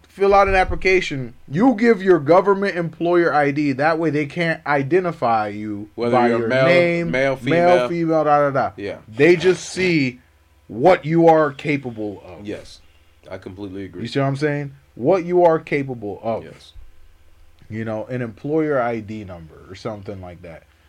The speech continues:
Speaker 1: And wherever you go, you just submit that number along with your resume. Doesn't need to ask your, your sex, your race, your gender, any of that.
Speaker 2: Yeah.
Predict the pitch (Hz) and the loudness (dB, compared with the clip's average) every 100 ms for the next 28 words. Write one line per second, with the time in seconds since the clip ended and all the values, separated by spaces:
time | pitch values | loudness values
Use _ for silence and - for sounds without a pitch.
0 | - 120 123 127 143 151 170 180 151 151 | -10 -6 0 4 4 4 0 2 4 4
1 | 147 135 139 139 139 139 156 170 170 156 | 4 0 -4 -6 -6 -4 -4 0 -2 -2
2 | 160 156 160 170 - 135 147 156 151 147 | -4 -2 -2 -4 -4 -2 -2 -4 -6 -4
3 | 147 135 123 120 113 120 - _ _ - | -2 -2 -2 -8 -10 -10 -16 _ _ -4
4 | 123 135 143 147 143 131 131 - 135 131 | -4 -2 -6 -6 -4 -2 -4 -6 -6 -2
5 | 127 123 113 131 123 - 127 113 113 - | -2 -4 -6 -8 -10 -6 -4 -4 -8 -10
6 | 110 107 101 117 120 117 - - _ _ | -8 -8 -6 -6 -6 -8 -12 -20 _ _
7 | _ _ _ _ - 110 113 120 127 123 | _ _ _ _ -10 -8 -6 -6 -6 -4
8 | 120 123 131 131 120 104 95 92 92 85 | -4 -4 -4 -6 -6 -6 -8 -8 -10 -14